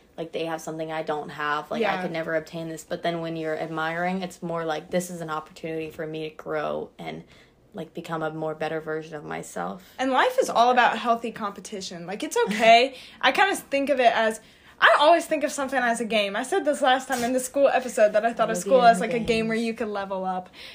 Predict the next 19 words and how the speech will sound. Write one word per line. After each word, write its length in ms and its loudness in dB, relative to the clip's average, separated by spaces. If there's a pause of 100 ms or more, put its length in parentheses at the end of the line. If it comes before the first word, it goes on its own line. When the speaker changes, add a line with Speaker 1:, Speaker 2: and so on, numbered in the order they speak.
(120)
Speaker 2:
But 240 2
I 100 6
think 220 -2
this 180 -6
is 60 -10
kinda 260 -4
where 160 2
it 60 -6
goes 340 -4 (180)
to, 320 0
like, 280 0 (520)
it's 160 2
a 40 2
competition. 880 -2 (260)
And 120 -10
so, 100 0
like, 160 4 (240)
jealousy 500 0
and 100 -4